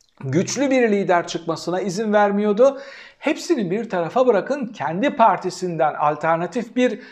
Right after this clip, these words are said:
adam, alternatif bir aday çıkmasına imkan tanımayacak şekilde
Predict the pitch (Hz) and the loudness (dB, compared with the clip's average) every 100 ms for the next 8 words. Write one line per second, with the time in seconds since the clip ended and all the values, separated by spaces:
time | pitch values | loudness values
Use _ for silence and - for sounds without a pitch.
0 | - - - - 180 190 165 170 175 175 | -20 -20 -2 4 6 6 4 4 2 2
1 | 185 185 185 247 - 240 - 180 175 226 | 0 -2 -4 -8 -6 -6 -2 -2 2 4
2 | 254 254 202 - 196 202 196 226 262 220 | 4 0 -8 -6 -2 -2 -2 -4 -4 -2
3 | 196 196 208 208 196 180 269 285 240 214 | -4 0 -2 0 -2 0 0 2 6 4
4 | - 190 196 196 247 311 | 4 -6 -4 6 8 8